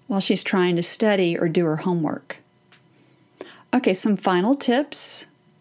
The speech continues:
These strong-willed girls still want to have fun. In other words, these girls would like to have fun with you. What they don't want is to have you be that twenty-four seven monitor.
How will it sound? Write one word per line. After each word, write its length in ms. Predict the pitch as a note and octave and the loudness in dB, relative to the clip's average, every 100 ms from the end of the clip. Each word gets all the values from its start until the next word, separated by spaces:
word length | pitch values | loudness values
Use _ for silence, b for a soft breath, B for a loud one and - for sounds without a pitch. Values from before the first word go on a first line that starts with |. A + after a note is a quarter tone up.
| _ _ _ _ B B B B | _ _ _ _ B B B B
These 220 | - C4 - | 2 2 2
strong-willed 680 | - A#3 A#3+ D4 D4+ E4+ - | 0 0 4 4 2 0 0
girls 640 | A#3 G3+ G#3+ C#4+ - - | 2 2 2 0 -2 -4
still 640 | - - - G#3+ A3 C4+ C#4+ - | -4 -4 0 2 2 0 -2 0
want 240 | F3+ F3+ | 0 0
to 60 | G#3 | 0
have 220 | G#3 A3 | 0 0
fun. 460 | - E4 A#3+ - F3+ _ _ _ - - b b b b b b b _ | 0 2 0 -4 -8 _ _ _ -20 -20 b b b b b b b _
In 100 | - | 0
other 200 | A#3 F#4 | 2 2
words, 360 | A3 F#3+ F#3+ F#3+ | 2 2 0 0
these 240 | B3 C4+ | 2 2
girls 480 | C4+ C4+ C4 B3+ - - | 2 0 2 0 -4 -6
would 280 | G3+ G#3+ C4+ | -2 0 2
like 220 | C4 A3+ | 2 0
to 80 | A3 | 0
have 180 | G3 F3+ | -2 -2
fun 280 | - F3 E3 | -2 0 0
with 200 | C#3+ - | -2 -2
you. 280 | - - - _ _ _ _ _ _ _ _ _ _ B B B B B | -6 -6 -12 _ _ _ _ _ _ _ _ _ _ B B B B B
What 100 | A3+ | 0
they 140 | C4 | 0
don't 340 | A3 B3+ D4+ E3 | 2 2 0 0
want 420 | E3+ D#3+ D#3+ - - | 0 2 -2 -4 -2
is 540 | G3+ G3 G3 F#3 - - | 2 2 0 -2 -6 -6
to 80 | - | -6
have 280 | F3+ G#3 G#3 | -2 0 0
you 140 | G3+ | 0
be 160 | F#3+ G3 | 2 2
that 220 | F#3 E3+ | 0 -2
twenty-four 480 | - G#3 F#3+ F#3+ F3+ | -2 0 0 0 -2
seven 360 | - F3+ F3 F3 | 0 0 2 2
monitor. 600 | F3 F#3+ D#3+ - - | 0 0 -2 -4 -6